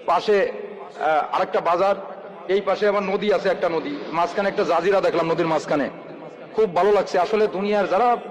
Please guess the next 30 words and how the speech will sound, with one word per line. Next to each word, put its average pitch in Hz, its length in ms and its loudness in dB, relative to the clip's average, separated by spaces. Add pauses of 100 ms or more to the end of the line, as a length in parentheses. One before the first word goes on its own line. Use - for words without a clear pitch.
(120)
মনীষী 175 540 0
ছিলেন, 208 280 2
বড় 180 180 4
বড় 180 140 2
ব্যক্তিত্ব 185 460 -4
ছিলেন, 147 280 0
তাদের 147 260 0
কিন্তু 202 220 -4
এরকমেরই 160 420 2
অবস্থা। 135 360 0 (680)
আর 165 180 0
তিনি 208 360 0 (440)
সাধারণ 196 320 2
অবস্থায় 190 360 2
নিজেকে 180 320 0
নমনীয় 208 440 2
মনে 175 180 0
করতেন, 165 300 0
খুব 208 160 0
সাধারণ। 156 480 2
একটা - 240 0
লোকের 190 220 2
কাছে 196 200 0
জিজ্ঞেস 180 260 -2
করলাম, 170 260 0
উনি 196 160 0
আসলে 202 220 0
কেমন 180 280 0
ছিলেন? 127 280 0 (1600)
বললেন 180 420 4